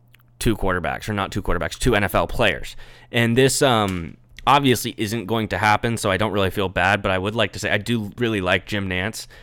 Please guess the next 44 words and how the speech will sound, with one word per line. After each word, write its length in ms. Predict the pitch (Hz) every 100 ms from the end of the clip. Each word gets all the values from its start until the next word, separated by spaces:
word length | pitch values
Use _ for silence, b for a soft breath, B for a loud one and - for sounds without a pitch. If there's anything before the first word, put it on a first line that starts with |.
| B
and 100 | 101
I 60 |
don't 220 | 98 107 92
mind 260 | 107 107
Joe 160 | 104 98
Buck. 380 | 87 117 139 - B B
So 160 | 120 113
this 160 | 113
isn't 320 | 139 113 117
like 180 | 104 101
a, 240 | 92 87 -
"I 200 | 101 101
hate 240 | 107 95
them, 240 | 92 101 101
I 40 |
want 200 | 98 95
to 40 |
replace 380 | 87 82 90 87
them." 260 | - 95 107
This 140 | 95
is 140 | 104 104
more, 340 | 101 98 90 b b b b b b b b b b b b _ _ _ -
let's 260 | 139 139
just 200 | 160 -
talk 200 | 151 127
about 200 | 117 113
football, 360 | - 123 117 110
and 80 | 107
let's, 200 | 107 - _ _ _ _ _ _ _ _ -
let's, 340 | 127 - - -
and 100 | 117
E 120 | 120
S 80 | 120
P 160 | - 104
N's 100 | 95
obviously 400 | 87 90 - 98
been 160 | 87
the 60 | 85
worst 320 | 85 78 - -
broadcast 500 | 78 76 - 73 -
for 140 | 82
a 80 | 71
while, 320 | 87 85 -
so 400 | - 101 90 76